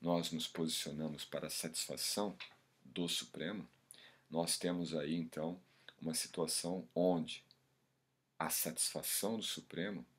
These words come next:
manifestará a satisfação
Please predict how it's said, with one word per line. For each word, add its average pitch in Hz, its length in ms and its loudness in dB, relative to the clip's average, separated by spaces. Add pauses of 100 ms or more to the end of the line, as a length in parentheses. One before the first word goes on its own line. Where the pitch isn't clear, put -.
(540)
manifestará 80 920 2 (380)
a 73 120 -8
satisfação - 880 -2